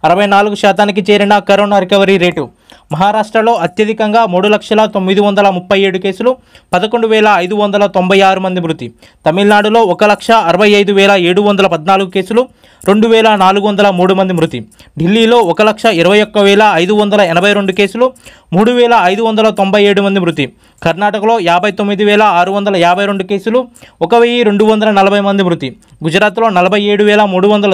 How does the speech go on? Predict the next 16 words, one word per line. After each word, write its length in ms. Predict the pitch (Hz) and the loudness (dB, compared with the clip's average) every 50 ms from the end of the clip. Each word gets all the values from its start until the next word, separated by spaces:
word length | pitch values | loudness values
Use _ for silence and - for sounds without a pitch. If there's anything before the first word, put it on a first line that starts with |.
| 185 180 | 0 -2
తొంభై 200 | 180 180 214 208 | -2 0 0 -2
కేసులు, 400 | 185 214 208 208 - 233 262 269 - _ - _ _ _ - | 0 -2 -4 -4 -2 -2 -2 -2 -4 _ -20 _ _ _ -2
రెండు 220 | 180 202 220 240 | -2 0 2 2
వేల 380 | 240 233 233 226 233 233 240 240 - - | 2 2 2 4 2 2 2 0 -4 -4
నూట 180 | 180 190 202 185 233 214 - - - - | -4 -4 0 0 0 -2 -2 -6 -4 -2
ఇరవై 280 | 170 185 196 214 214 | -2 0 2 0 0
రెండు 200 | 208 214 208 202 | 0 0 -2 -2
మంది 200 | 196 202 196 190 | -2 -2 -2 -2
మృతి. 280 | 170 165 160 - 139 127 - _ _ _ - _ _ _ _ _ - | -2 -4 -4 -6 -8 -12 -12 _ _ _ -20 _ _ _ _ _ -10
ఉత్తరప్రదేశ్లో 640 | 160 - 240 233 214 226 226 220 226 220 226 226 226 | -4 -2 -2 0 0 0 0 0 -2 0 0 0 2
నలభై 280 | 208 196 196 196 208 214 | 2 2 0 0 0 0
ఏడు 180 | 214 208 208 208 | 0 0 0 0
వేల 160 | 208 202 202 196 | 0 2 0 0
ముప్పై 300 | 175 175 170 - 214 208 | -2 -4 -4 0 0 2
ఆరు 160 | 208 202 190 | 2 0 -2
కేసులు, 320 | 180 185 180 180 175 170 | -4 -6 -6 -4 -4 -4